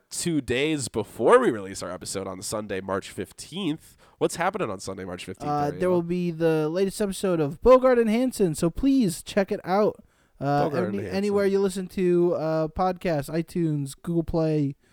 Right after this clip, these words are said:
Speaker 2: Google Podcasts, uh, I don't know. Maybe you,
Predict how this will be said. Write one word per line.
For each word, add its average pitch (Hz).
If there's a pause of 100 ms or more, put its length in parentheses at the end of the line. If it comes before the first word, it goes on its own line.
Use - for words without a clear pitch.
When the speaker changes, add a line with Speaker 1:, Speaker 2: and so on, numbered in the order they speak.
(340)
Speaker 2:
Google 165
Podcasts, 151
uh, 131 (600)
I 135
don't 156
know. 147 (140)
Maybe 160
you, 165